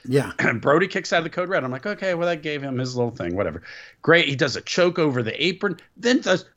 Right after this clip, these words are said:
Speaker 1: the most horrifying, like, the Gonzo bomb thing.
Speaker 2: Oh, it looked like it broke Darby in half. It, it was
Speaker 1: And
Speaker 2: terrible.
Speaker 1: good. It should have looked like that because
Speaker 2: Yeah.
Speaker 1: Brody King wins. And I write down, because you don't often be,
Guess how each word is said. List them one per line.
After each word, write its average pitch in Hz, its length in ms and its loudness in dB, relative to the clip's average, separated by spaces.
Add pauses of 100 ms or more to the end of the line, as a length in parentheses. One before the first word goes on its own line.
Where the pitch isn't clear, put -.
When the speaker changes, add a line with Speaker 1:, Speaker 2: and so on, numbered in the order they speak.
Speaker 1:
the 185 180 4
most 185 420 -2
horrifying, 214 760 0
like, 151 180 -4
the 107 120 -8
Gonzo 170 760 0
bomb 214 380 4
thing. 220 480 -2
Speaker 2:
Oh, 240 220 12
it - 20 6
looked 220 220 10
like 190 120 8
it 123 140 -2
broke 165 320 4
Darby 147 320 8
in 127 80 2
half. 123 560 0 (100)
It, 120 160 -4
it 160 220 2
was 226 160 4
Speaker 1:
And 170 100 -2
Speaker 2:
terrible. 165 320 12 (100)
Speaker 1:
good. - 120 0
It - 80 -12
should - 180 -2
have 247 100 0
looked 196 140 0
like 151 200 2
that 151 180 2
because 139 180 -2
Speaker 2:
Yeah. 135 140 6
Speaker 1:
Brody 208 240 -2
King 226 400 -4
wins. 247 580 2 (220)
And 180 160 2
I 202 160 2
write 233 320 0
down, 175 260 0
because 127 300 -10
you 147 100 -6
don't 202 340 -2
often 160 360 2
be, 135 160 -4